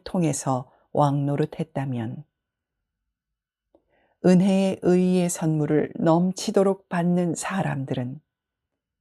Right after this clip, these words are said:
한 분 예수 그리스도로 인해 생명 안에서 왕노릇할 것입니다. 그러므로 한 사람의 범죄로 인해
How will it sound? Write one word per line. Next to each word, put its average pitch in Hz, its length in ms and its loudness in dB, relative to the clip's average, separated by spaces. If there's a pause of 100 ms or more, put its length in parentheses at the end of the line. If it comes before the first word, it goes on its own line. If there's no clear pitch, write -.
(420)
한 185 260 4
분 156 360 2 (120)
예수 185 460 4
그리스도로 185 560 0
인해 131 420 -6 (1080)
생명 220 640 4
안에서 127 680 -2 (640)
왕노릇할 160 880 0
것입니다. - 800 -10 (2250)
그러므로 196 540 4
한 240 220 0
사람의 233 420 -2
범죄로 165 580 0
인해 151 380 0